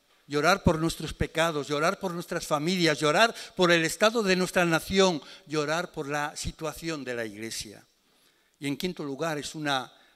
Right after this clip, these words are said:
vuelta con sinceridad. Dice, "Volveos al Señor vuestro Dios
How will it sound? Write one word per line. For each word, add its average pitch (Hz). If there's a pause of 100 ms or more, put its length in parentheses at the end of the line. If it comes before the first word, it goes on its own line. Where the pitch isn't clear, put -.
vuelta 127 (160)
con 147
sinceridad. 139 (580)
Dice, 151 (100)
"Volveos 151
al 156
Señor 151
vuestro 139
Dios 143